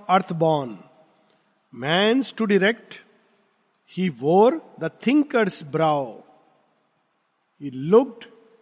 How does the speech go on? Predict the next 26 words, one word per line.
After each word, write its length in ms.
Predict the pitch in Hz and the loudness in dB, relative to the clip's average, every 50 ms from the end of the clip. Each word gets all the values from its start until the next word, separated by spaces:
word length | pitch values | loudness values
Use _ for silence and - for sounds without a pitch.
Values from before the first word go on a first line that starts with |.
| _ - 160 | _ -10 -10
at 280 | 156 - - - 165 | -10 -10 -12 -6 -2
heaven 280 | 190 214 214 190 165 127 98 87 82 - _ _ _ _ _ _ _ _ _ _ - - | 0 2 2 2 0 0 -6 -10 -18 -20 _ _ _ _ _ _ _ _ _ _ -16 -12
and 140 | 135 131 - | -12 -12 -12
saw 480 | - - - 165 165 180 214 226 208 160 | -12 -8 -4 0 2 4 4 2 2 0
his 180 | 185 175 - - - - | -2 -4 -4 -6 -8 -4
comrade 480 | 151 147 151 160 156 156 147 - - - | -4 -2 0 0 -2 -2 -4 -6 -8 -12
stars। 520 | - 131 104 95 98 - - - - - _ _ _ _ _ _ _ _ _ _ _ _ - | -12 -12 -14 -14 -14 -16 -18 -18 -18 -20 _ _ _ _ _ _ _ _ _ _ _ _ -4
फिर 160 | 170 185 190 - _ _ _ _ - | -4 -4 -4 -4 _ _ _ _ -6
क्या 180 | - 180 185 202 | 0 2 4 4
उसके 260 | 214 196 - - 208 | 4 2 0 -2 -4
अंदर 180 | 190 202 208 | -2 -2 -4
प्रकट 320 | 190 - 196 180 208 180 190 | -4 -4 -4 -4 -4 -4 -4
हुआ? 160 | 202 226 247 - 165 | -4 -4 -4 -6 -6
ये 180 | 160 170 180 170 | -4 -2 -2 -4
भौएं 500 | 135 120 107 107 135 156 185 208 214 196 | -4 -10 -12 -6 -2 2 4 4 4 4
जो 220 | 185 208 185 165 | 4 2 2 2
हैं, 140 | 151 147 143 | 0 -4 -8
अगर 240 | - 165 170 180 190 | -10 -6 -4 0 0
आप 140 | 190 196 | 0 0
देखेंगे, 600 | 160 147 170 165 - 196 208 202 185 185 196 226 - - - _ _ _ _ _ _ _ _ - | 0 -4 -6 -6 -4 -4 -4 -2 -2 -2 -2 -2 -4 -10 -20 _ _ _ _ _ _ _ _ -16
अम, 520 | 147 147 143 135 135 131 127 120 120 123 139 151 175 151 | -14 -12 -12 -12 -12 -14 -16 -18 -20 -20 _ _ -20 -20
जो 540 | 143 135 123 156 165 160 160 156 151 156 - - - - - - _ _ - - | -18 -12 -8 -4 -2 -2 -2 -2 -4 -6 -10 -18 -20 -20 -20 -20 _ _ -12 -10
पशु 300 | 170 160 - 214 202 185 | -8 -6 -4 -2 -2 0
हैं 200 | 175 175 175 165 | 0 0 -2 -2
या, 260 | 165 165 156 156 147 143 - - _ _ _ _ _ _ _ _ _ - | -2 0 -2 -2 -2 -4 -10 -18 _ _ _ _ _ _ _ _ _ -20
अम, 320 | 139 131 127 127 127 127 | -20 -20 -20 -20 -20 -20